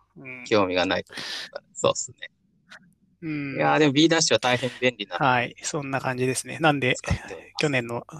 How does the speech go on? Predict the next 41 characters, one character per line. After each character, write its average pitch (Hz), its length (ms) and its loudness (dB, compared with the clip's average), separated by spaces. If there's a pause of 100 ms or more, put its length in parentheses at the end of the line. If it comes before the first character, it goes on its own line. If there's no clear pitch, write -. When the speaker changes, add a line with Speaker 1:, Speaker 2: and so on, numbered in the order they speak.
Speaker 1:
進 143 180 0
捗 - 220 -2
か 127 140 2
ら 123 80 4
言 120 100 0
う、 123 60 -8
去 - 100 0
年 120 140 0
じ 123 60 2
ゃ 117 40 -2
な 123 80 -2
い 123 80 -4
や、 123 120 -6
前 156 120 4
回 131 160 2
か - 80 2
ら 123 60 0
の 123 100 -2
進 - 140 2
捗 131 220 -2
で 139 80 0
言 139 100 2
う - 20 -4
と、 202 320 4 (180)
進 - 200 -2
捗 - 180 -4
は 131 80 2
か 131 100 2
な 113 120 -2
り 107 120 -10 (580)
四 151 120 4
年 135 260 0
で 139 200 0
出 147 160 4
て 135 80 0
る 131 60 -2 (260)
感 - 120 -18
じ - 100 0
で - 60 6
す - 200 4
ね。 - 160 4